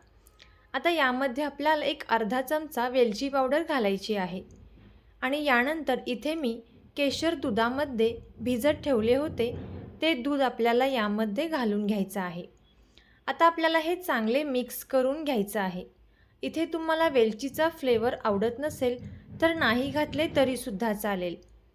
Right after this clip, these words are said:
आता आपण हे चांगले मिक्स करून घेऊयात. इथे आपल्याला हे चांगले फेटून घ्यायचं आहे, जेणेकरून श्रीखंड हे एकसारखे छान असे मस्त तयार होईल.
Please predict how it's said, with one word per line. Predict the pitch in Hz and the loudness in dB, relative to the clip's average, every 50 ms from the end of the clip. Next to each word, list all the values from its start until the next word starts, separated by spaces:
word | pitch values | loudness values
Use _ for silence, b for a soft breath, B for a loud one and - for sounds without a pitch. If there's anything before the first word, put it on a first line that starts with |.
| _ _ _ _ b b b b b b b | _ _ _ _ b b b b b b b
आता | 269 254 311 311 | -2 2 2 2
आपण | 311 311 339 330 320 | 2 2 2 -2 0
हे | 311 349 370 | -2 -4 -4
चांगले | 359 - - 269 233 233 240 269 330 | 0 2 2 2 2 2 0 0 0
मिक्स | 339 320 277 247 - - - - | 0 -2 -2 -4 -4 -6 -10 -8
करून | - - 240 220 214 214 208 208 | -2 2 2 2 2 2 0 0
घेऊयात. | 202 214 220 196 185 190 180 170 - - _ _ _ _ _ _ _ _ _ _ _ _ _ _ _ _ _ _ _ _ _ _ - - - | 0 0 0 0 0 -2 -6 -6 -10 -16 _ _ _ _ _ _ _ _ _ _ _ _ _ _ _ _ _ _ _ _ _ _ -20 -14 -10
इथे | 269 233 302 | -8 -2 0
आपल्याला | 330 320 320 311 311 311 320 330 | 0 0 2 2 2 2 4 4
हे | 320 339 349 339 | 4 4 2 0
चांगले | - - 294 247 220 220 254 262 277 339 - - - | 0 0 0 0 0 2 2 2 2 0 -2 -2 2
फेटून | 277 240 240 240 - 269 302 320 | 4 4 4 4 0 -4 -4 -2
घ्यायचं | 285 285 240 208 202 - - 214 | 0 0 2 0 0 0 -2 0
आहे, | 190 185 180 185 - - - b b b b b b b b | 0 0 -2 -4 -8 -12 -16 b b b b b b b b
जेणेकरून | 208 208 226 226 247 262 254 - 302 277 262 277 277 | -2 0 2 2 0 0 0 2 2 2 2 0 -4
श्रीखंड | - - 277 226 208 - - 247 254 277 285 294 269 226 220 - B B B B B B B | -4 -2 -2 -2 -2 -2 -4 -4 -2 -2 0 0 0 0 -2 -6 B B B B B B B
हे | - 330 - - - | 0 0 2 2 0
एकसारखे | 269 285 285 - - 339 320 320 311 - 339 330 - - | -2 -2 -2 -2 0 2 2 2 2 0 -2 -2 -2 -4
छान | - 269 254 240 240 247 277 | -6 -4 -2 0 0 0 0
असे | 294 285 - 311 320 | -2 -4 -4 -6 -4
मस्त | 320 247 220 226 220 - - - 339 339 - | -4 -2 -4 -4 -4 -6 -8 -8 -6 -4 -2
तयार | 285 220 202 196 190 190 | 0 2 2 2 2 0
होईल. | 196 185 202 190 180 175 | 0 -2 -2 -4 -4 -6